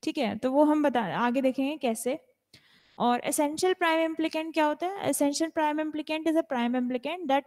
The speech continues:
covers at least one minim-, one min term that is not covered by any other prime implicant।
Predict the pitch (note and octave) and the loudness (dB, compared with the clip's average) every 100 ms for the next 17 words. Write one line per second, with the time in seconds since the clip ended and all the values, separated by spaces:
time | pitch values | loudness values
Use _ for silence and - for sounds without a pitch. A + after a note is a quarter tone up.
0 | - B3 B3+ A#3+ - - B3 C#4 E4 - | 0 2 2 2 -2 -8 -6 0 0 0
1 | C#4 A#3 B3+ E4 D4+ C#4 C4 B3+ A#3 _ | 0 0 0 0 0 2 2 0 -2 _
2 | A3+ B3 C#4+ D#4+ C#4 B3+ A#3+ A#3+ E4+ - | -2 0 2 0 0 -2 0 0 0 -8
3 | _ _ _ _ A3+ B3 B3+ E4 C4+ C4 | _ _ _ _ 0 2 4 2 4 4
4 | C4 C#4 C#4+ C4 B3 A3+ A3 A3+ D#4+ - | 4 0 -2 2 2 2 0 0 -2 -4
5 | A#3 B3+ A#3+ G#3 A3 E4 E4+ B3+ A#3 A#3+ | 0 4 4 4 2 0 -2 0 2 2
6 | C4 A3 G3+ G#3 F3+ F3 | 2 0 0 -2 -4 -6